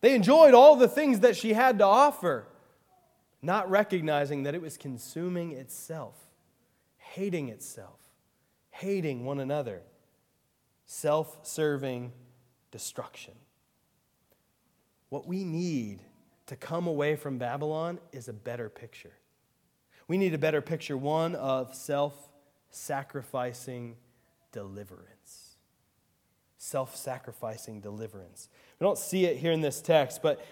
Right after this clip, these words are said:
we know from, uh, the rest of the book of Revelation, and anytime that John is telling us not to be like Babylon, he wants us to be like the church, to follow the Lamb wherever he goes. Where does the Lamb go?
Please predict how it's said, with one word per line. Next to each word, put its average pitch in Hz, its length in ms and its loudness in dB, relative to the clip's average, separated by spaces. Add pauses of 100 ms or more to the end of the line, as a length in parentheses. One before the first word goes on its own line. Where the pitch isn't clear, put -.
(140)
we 143 100 -2
know 160 380 6
from, 156 240 -2 (380)
uh, 147 180 2
the 147 140 0
rest 147 400 2
of 151 100 -6
the 147 60 -6
book 147 160 -4
of 139 100 -4
Revelation, 143 560 -2
and 131 180 -8
anytime 160 440 -4
that 135 340 -10
John 156 380 2
is 139 160 -6
telling 156 420 -2
us 135 240 -4 (100)
not 151 360 -4
to 156 80 -10
be 147 160 -4
like 139 240 0
Babylon, 135 400 -2
he 135 100 -10
wants 139 220 -6
us - 80 -14
to 143 100 -12
be 151 360 -8 (200)
like 160 560 4
the 147 120 -4
church, - 840 -6 (720)
to 175 100 -4
follow 190 600 6
the 165 120 4
Lamb 180 460 4
wherever 160 380 0
he 160 160 -6
goes. 160 480 2 (180)
Where 190 320 2
does 180 200 -2
the 151 100 -2
Lamb 185 420 0
go? 110 300 -4